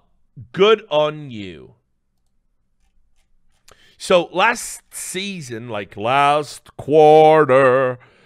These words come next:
um, we did everything great. Let me just show you this. The, right, 'cause they're cutting corners. So,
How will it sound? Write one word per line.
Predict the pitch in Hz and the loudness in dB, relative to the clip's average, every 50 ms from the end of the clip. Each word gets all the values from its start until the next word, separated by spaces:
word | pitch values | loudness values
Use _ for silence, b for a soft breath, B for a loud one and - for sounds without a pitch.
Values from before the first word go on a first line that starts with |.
| b b b | b b b
um, | 92 92 92 90 87 87 87 85 82 - _ _ | -16 -14 -14 -14 -14 -16 -18 -20 -20 -20 _ _
we | - 127 120 110 101 | -12 -10 -10 -8 -8
did | 92 101 120 131 139 143 | -8 -6 -6 -4 -4 -4
everything | 143 143 143 147 123 - 156 160 165 165 156 | -4 -6 -6 -10 -12 -12 -10 -10 -10 -12 -12
great. | 123 127 131 135 135 127 127 127 131 131 127 120 _ _ _ _ _ _ | -10 -8 -6 -4 -4 -6 -6 -10 -12 -16 -18 -20 _ _ _ _ _ _
Let | - 131 160 165 | -12 -10 -10 -10
me | 165 156 | -12 -14
just | 143 143 127 - | -16 -18 -16 -14
show | - 143 135 | -12 -12 -12
you | 127 117 104 | -12 -12 -14
this. | 110 107 98 76 69 - _ _ _ _ _ _ _ | -14 -16 -16 -18 -20 -20 _ _ _ _ _ _ _
The, | - 123 120 - - - | -16 -16 -16 -16 -14 -12
right, | 127 117 107 - | -10 -10 -10 -12
'cause | - - 139 127 117 | -14 -16 -16 -14 -12
they're | 120 156 160 | -10 -10 -10
cutting | - - - - 135 120 | -10 -14 -16 -16 -18 -20
corners. | - - 131 123 120 113 101 82 67 - - b b b b | -14 -12 -10 -10 -10 -12 -14 -18 -20 -20 -20 b b b b
So, | _ - - 135 117 b | _ -10 -8 -8 -8 b